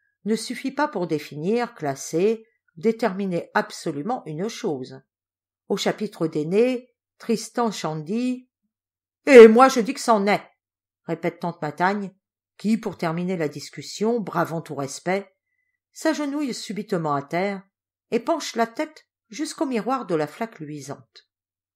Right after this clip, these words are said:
Tante, ne faites pas ça », hurle la maison, comme se figurant qu'elle va y toucher du bout de son nez qui est mince. «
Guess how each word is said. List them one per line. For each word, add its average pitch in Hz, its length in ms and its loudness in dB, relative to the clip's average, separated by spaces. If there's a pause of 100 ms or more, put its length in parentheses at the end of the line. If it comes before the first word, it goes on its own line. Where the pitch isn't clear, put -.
(720)
Tante, 254 280 2
ne 320 140 0
faites 339 260 -2
pas 285 140 4
ça », - 480 0 (460)
hurle 190 280 0
la 170 140 2
maison, 190 540 -4 (480)
comme 196 180 0
se 196 160 -4
figurant 175 760 -4 (280)
qu'elle 196 180 0
va 208 140 2
y 202 180 -2
toucher 247 440 -8
du 180 120 -10
bout 156 160 -8
de 160 120 -4
son 160 240 -8
nez 214 140 -4
qui 175 200 -8
est 151 40 -6
mince. « 139 540 -12